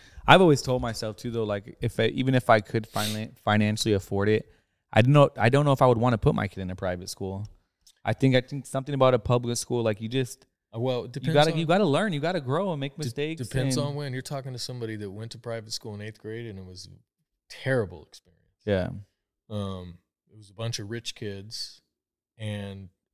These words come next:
Speaker 2: really the kids ran the school. It was, it was like, it was unbelievable, really, the experience. I went from, you know, at public school,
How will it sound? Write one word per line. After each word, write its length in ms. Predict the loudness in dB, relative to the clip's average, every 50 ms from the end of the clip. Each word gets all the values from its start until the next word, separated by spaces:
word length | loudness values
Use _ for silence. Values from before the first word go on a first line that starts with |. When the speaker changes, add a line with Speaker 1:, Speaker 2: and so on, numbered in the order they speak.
| _ _ _
Speaker 2:
really 280 | -8 -6 -6 -4 -6 -8
the 120 | -10 -12
kids 360 | -16 -12 -10 -10 -10 -10 -12
ran 220 | -14 -14 -14 -16 -12
the 60 | -12
school. 400 | -12 -12 -12 -12 -16 -18 -18 -20
It 40 | -20
was, 240 | -18 -18 -18 -18 _ _ _ _ _ _ _
it 80 | -20
was 220 | -20 -20 -20 _ _ _
like, 300 | -12 -12 -12 -12 -16 _ _ _ _ _ _ _ _ _ _
it 60 | _
was 160 | -18 -14 -14 -10
unbelievable, 840 | -6 -4 -4 -2 -2 -4 -6 -8 -8 -10 -10 -12 -16 -18 -20 -20 _ _
really, 240 | -20 -20 -20 -20
the 140 | -20 -18 -20
experience. 540 | -14 -14 -14 -12 -12 -12 -12 -12 -12 -12 -12
I 80 | -12 -12
went 220 | -12 -14 -16 -18
from, 320 | -20 -20 -20 -18 -20 -20 -20 _ _ _ _ _ _ _ _ _ _ _ _ _ _
you 140 | -20 -20 -16
know, 280 | -14 -12 -12 -12 -14 -12
at 220 | -14 -14 -14 -14
public 380 | _ -8 -8 -6 -6 -8 -10 -12
school, 540 | -12 -12 -12 -12 -12 -10 -12 -12 -14 -16